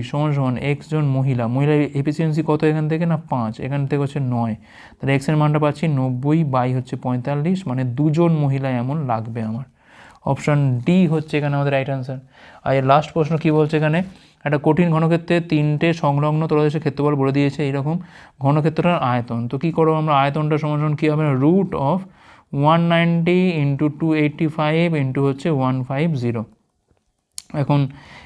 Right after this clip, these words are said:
এটা হচ্ছে উনিশ, এখান থেকে দশ, এখানে হচ্ছে উনিশ into হচ্ছে, আহ, পঁচানব্বই, আহ, উনিশ একে উনিশ যাচ্ছে এখান থেকে নয়, পাঁচ পঁচানব্বই, আর এখানে পাচ্ছি আমি পনেরো into হচ্ছে দশ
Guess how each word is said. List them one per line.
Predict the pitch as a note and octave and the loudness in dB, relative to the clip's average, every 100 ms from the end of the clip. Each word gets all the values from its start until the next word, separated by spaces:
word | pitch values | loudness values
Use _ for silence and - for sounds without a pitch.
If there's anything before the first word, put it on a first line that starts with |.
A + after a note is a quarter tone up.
| - | -4
এটা | C#3+ D#3+ | 2 4
হচ্ছে | D#3+ F3+ D#3+ | 4 2 2
উনিশ, | C#3 D#3 E3 C#3+ | 2 2 0 0
এখান | D3 C#3+ | 0 0
থেকে | D3 B2+ C3+ | 0 0 0
দশ, | C#3 D#3 C#3 | 0 0 -2
এখানে | C#3+ C#3+ | 0 -2
হচ্ছে | C#3+ D3+ D3 C#3 | 0 0 2 0
উনিশ | C#3 D#3+ E3+ E3 D#3 | 0 2 0 -2 -4
into | C#3+ C#3+ D#3 D3 | 0 0 0 0
হচ্ছে, | D3 - C#3 | -2 -2 -2
আহ, | C#3+ D3+ - - - - C#3 C3+ C3+ | -2 -8 -20 -20 -16 -4 0 0 0
পঁচানব্বই, | D#3 D3 D#3+ C3+ B2 B2 A#2+ | 0 2 2 2 0 -2 -4
আহ, | A#2+ _ _ _ _ - C3+ C3 C3 C3 B2+ C#3+ | -4 _ _ _ _ -10 -4 0 0 0 -2 0
উনিশ | C#3 C#3 D3 | 0 0 -4
একে | - D3 D3 D3 C#3 C#3+ | -2 0 0 0 -2 -2
উনিশ | C#3 C#3+ C#3+ | 0 2 0
যাচ্ছে | C#3+ C#3+ D3 | -2 -2 -2
এখান | C#3+ | 0
থেকে | C#3+ C#3 | 0 0
নয়, | C#3 D3 | 0 0
পাঁচ | C3+ C3+ C3+ | -2 0 -2
পঁচানব্বই, | B2+ C3 B2 B2 B2 - - - _ B2 | -2 -2 -2 -4 -6 -10 -20 -20 _ 0
আর | B2+ | 2
এখানে | C3+ D3 C#3+ | 2 2 0
পাচ্ছি | C#3+ D#3 | 0 0
আমি | D3+ D3+ | -2 0
পনেরো | C#3 C#3+ D3+ E3 C#3 | 0 2 2 2 2
into | C3+ D3 C#3+ | 0 0 0
হচ্ছে | C#3+ F#3 F#3+ A#2+ B2+ | 0 0 0 0 0
দশ | A2+ | -2